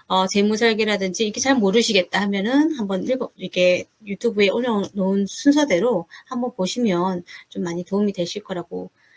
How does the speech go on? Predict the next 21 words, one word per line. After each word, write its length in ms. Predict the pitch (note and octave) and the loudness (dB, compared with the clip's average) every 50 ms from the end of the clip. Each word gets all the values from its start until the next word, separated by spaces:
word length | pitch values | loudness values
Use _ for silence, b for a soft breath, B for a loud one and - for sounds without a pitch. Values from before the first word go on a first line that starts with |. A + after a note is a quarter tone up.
| b b b b | b b b b
믿어 200 | F#3 G3+ G3+ F#3+ | -2 0 2 2
의심치 360 | F3+ F#3 - G#3 G#3 - G3+ | 2 4 4 2 2 4 4
않고요. 500 | F3 F3 F3 - - F3+ E3+ F#3 B3+ C#4+ - | 2 2 2 2 2 4 4 4 2 0 0
<laughs> 360 | - C4 - - G3+ F3+ - _ _ _ - | -2 0 2 4 2 2 2 _ _ _ -8
이렇게 380 | G3 F#3+ - G3 F#3 F3+ F3 - B B B B B B B B B B | -8 -4 2 4 4 4 2 0 B B B B B B B B B B
하고 160 | B B3 B3+ | B -2 -2
싶었던 580 | B3+ C#4 C4+ - - - - A3 A3 G#3 F#3+ - - _ - - | -2 -2 -4 -6 -6 -4 -2 -2 0 -2 -2 -6 -10 _ -12 -4
이유는 540 | G3 F#3+ G3 G3 G3+ A#3 B3 G3 F3 - - B B B B B B | -2 0 2 2 2 2 2 0 0 -2 -4 B B B B B B
저의 760 | B - G#3 A3+ A#3 B3 B3+ B3+ C4 B3+ C4 B3+ B3+ B3+ - | B 2 6 8 10 10 10 10 8 8 8 6 4 2 0
정재무의 760 | - - G#3 G#3+ A3+ A3 G#3 G3+ G3+ G#3+ G#3 G#3 G#3 G#3 G3+ - | -2 -2 0 0 0 2 2 2 2 2 2 2 2 2 0 -2
그거를 380 | - F#3+ F3 G3 G3 G3 F#3+ F#3 | -6 -4 -2 0 0 0 -2 -2
좀 140 | - F#3 | -4 -2
알려주는 460 | - - C4+ D4+ D4 C4+ C4+ A3 G3+ F#3 | 0 4 4 6 6 4 4 2 0 0
것도 200 | F3+ F3 - - | -2 -4 -4 -6
있겠지만 720 | - _ - B3+ B3 B3 - F3+ G3 A3 A3+ F#3+ E3+ F#3 - B B B B B B B B B B B B B B B _ _ - | -8 _ -4 -4 -2 -2 0 0 2 2 2 2 0 -2 -4 B B B B B B B B B B B B B B B _ _ -2
모든 400 | G#3+ F#3+ A#3 D4 D#4 F4+ F4+ E4 | 2 4 6 6 8 8 6 6
사람이 440 | E4 D4+ C4+ B3 A#3 A#3 B3 B3+ B3 | 6 6 4 4 4 2 0 -2 -2
다 100 | G#3+ F3 | -2 -2
행복했으면 640 | F3+ G3+ C#4 E4+ F4 F#4 - G4 F#4 - C#4+ G#3+ | -2 2 2 2 2 2 2 0 0 2 0 0
좋겠다라는 600 | F3+ - - F3+ - - E3 F3 F3+ E3+ F#3+ F#3+ | 0 -2 -6 -6 -4 -2 -2 -2 -2 -2 -2 0
거? 220 | - B3+ D4 D4+ | 0 0 0 0